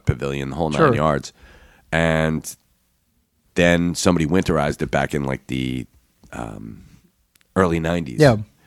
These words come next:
Speaker 1: And made it a year-round house. They put a dormer on the back. I mean, it was one level. It was a ranch.
Speaker 2: Yeah.
Speaker 1: And, um, it was slab on grade. And then the guy went in,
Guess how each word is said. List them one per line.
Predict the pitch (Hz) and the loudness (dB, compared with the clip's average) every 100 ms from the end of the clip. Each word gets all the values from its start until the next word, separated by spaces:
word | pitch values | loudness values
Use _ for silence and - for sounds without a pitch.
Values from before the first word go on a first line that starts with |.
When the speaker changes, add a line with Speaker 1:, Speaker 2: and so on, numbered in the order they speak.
| _ _ _ _ | _ _ _ _
Speaker 1:
And | 71 76 | -2 0
made | 73 71 | 0 -2
it | 69 | -2
a | |
year-round | 71 73 69 67 - | -2 -2 -2 -4 0
house. | 90 78 60 - | 0 0 -2 -10
They | - 73 | -10 -2
put | - | -2
a | 65 | -2
dormer | - 80 80 80 | -2 0 -2 -2
on | 78 76 | -2 -2
the | |
back. | 67 73 76 73 - - | -4 -2 -2 -4 -10 -8
I | |
mean, | 80 | -6
it | 78 | -4
was | 78 | -2
one | 82 82 98 92 | 0 0 2 2
level. | 90 82 | 0 0
It | 80 | -4
was | 71 | -6
a | 67 | -8
ranch. | 64 71 71 160 | -8 -6 -2 2
Speaker 2:
Yeah. | 139 107 - _ _ - - - 69 | 2 2 -8 _ _ -20 -20 -8 -2
Speaker 1:
And, | 69 67 65 | 0 0 0
um, | 64 64 64 58 58 | 0 2 0 -2 -4
it | 69 | -4
was | 69 | -4
slab | - 76 76 | 0 0 2
on | 73 69 | 0 -4
grade. | 65 69 69 67 - - - - _ _ _ _ | -4 -2 -4 -6 -12 -16 -16 -20 _ _ _ _
And | 64 67 67 67 65 - - - _ _ _ _ _ _ _ - - | -2 0 0 -2 -6 -12 -20 -20 _ _ _ _ _ _ _ -20 -4
then | 73 76 | -4 -2
the | |
guy | 69 73 71 | -2 0 0
went | 69 71 | -2 -4
in, | 69 65 | -4 -8